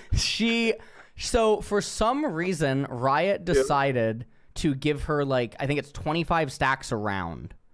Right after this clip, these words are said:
Speaker 2: I, I don't know what that means, but, like, a lot.
Speaker 1: So, oh, so, so when Syndra hits, okay, so, so when Syndra hits a hundred stacks of her passive, she executes any champion below fifteen percent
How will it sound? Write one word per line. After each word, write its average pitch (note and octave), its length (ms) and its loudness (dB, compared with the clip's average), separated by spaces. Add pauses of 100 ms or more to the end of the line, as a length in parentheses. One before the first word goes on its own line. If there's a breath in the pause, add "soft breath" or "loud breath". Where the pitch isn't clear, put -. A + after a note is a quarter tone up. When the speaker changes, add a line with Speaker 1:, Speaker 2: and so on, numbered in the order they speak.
(760)
Speaker 2:
I, G2+ 220 -6
I F#2+ 120 -4
don't F#2 120 -8
know F#2 80 -6
what F#2+ 220 -8 (320)
that F2+ 100 -12
means, F#2 220 -12
but, F2+ 260 -14
like, G2 100 -16
a F2+ 40 -10
lot. F#2 160 -10
Speaker 1:
So, F#3 180 4
oh, F3 140 2
so, D#3 180 0
so D#3 280 -4
when E3+ 100 0
Syndra G#3 260 -2
hits, F#3+ 460 -2
okay, D#3 160 0
so, C#3 320 0
so D3 220 0
when D3 180 -2
Syndra G#3+ 400 -4
hits D#3+ 500 -4
a - 60 -4
hundred E3 420 0
stacks - 560 -4 (300)
of B2+ 80 2
her B2 80 2
passive, A2 500 0 (400 soft breath)
she - 320 -2
executes C#3+ 880 -2
any D#3+ 240 0
champion A#2 680 -2 (260)
below C#3+ 220 4
fifteen C3+ 320 -2
percent D2+ 340 -4